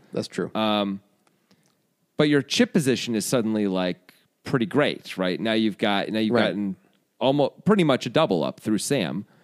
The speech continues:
Speaker 2: which is amazing, and you've got a much better chance to win this tournament. On the other hand,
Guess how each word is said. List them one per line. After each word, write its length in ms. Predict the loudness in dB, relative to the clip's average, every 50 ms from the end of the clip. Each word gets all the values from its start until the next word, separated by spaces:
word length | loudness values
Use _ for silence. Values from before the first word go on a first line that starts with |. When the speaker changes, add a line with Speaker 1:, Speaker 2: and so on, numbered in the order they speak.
| _ _ _ _ _
Speaker 2:
which 140 | -6 -4 -2
is 100 | 0 0
amazing, 680 | 2 2 2 2 2 2 0 -2 -6 -10 -10 -10 -12 -14 _ _ _ _ _ _ _ _ _ _ _ _ _ -4
and 280 | -2 -2 0 0 2 0
you've 100 | 2 2
got 140 | 2 0
a 40 | 0
much 160 | 0 -2 -2
better 140 | -2 -4 -4
chance 220 | -4 -4 -4 -4 -4
to 60 | -4 -4
win 100 | -4 -4
this 120 | -6 -8
tournament. 360 | -8 -6 -6 -6 -6 -10 -14 -20 _ _ _ _ _ _ _ _ _ _ _ _ _ _ _ _ _ _ _ _ _ _ _ _ _ _ _ _ _ _ _ _ _ _ _ _ _ -4
On 180 | -2 -2 0 2
the 100 | 2 2
other 200 | 4 2 2 2
hand, 400 | 0 -2 -4 -6 -8 -12 -18